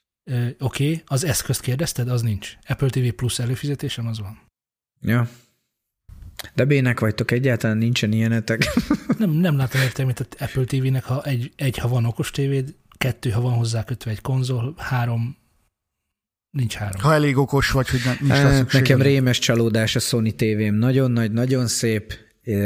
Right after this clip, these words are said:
Speaker 2: de tudom már, hogy miért tudtam ilyen marha jó áron megvenni.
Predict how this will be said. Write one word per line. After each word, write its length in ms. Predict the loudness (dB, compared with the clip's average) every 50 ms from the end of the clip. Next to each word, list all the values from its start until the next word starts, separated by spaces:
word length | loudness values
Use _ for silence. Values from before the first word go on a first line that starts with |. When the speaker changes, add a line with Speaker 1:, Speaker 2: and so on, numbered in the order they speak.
| 2 2 0 0 0
Speaker 2:
de 240 | 0 0 0 0 0 0
tudom 300 | 0 0 0 2 2 2
már, 180 | 0 0 0
hogy 120 | 0 0 0
miért 220 | 0 0 0 -2
tudtam 300 | -2 -4 -2 -2 0 0
ilyen 160 | 0 0 0
marha 280 | 0 0 0 0 0 0
jó 160 | 0 0 0
áron 240 | 0 0 0 0 0
megvenni. 560 | 0 0 0 0 0 2 2 2 2 2 0